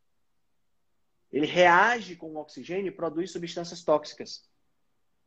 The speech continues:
Vários tipos de substâncias tóxicas.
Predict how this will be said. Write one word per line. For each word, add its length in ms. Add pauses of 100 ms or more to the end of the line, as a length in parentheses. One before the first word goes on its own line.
(560)
Vários 640
tipos 300
de 80
substâncias 560
tóxicas. 560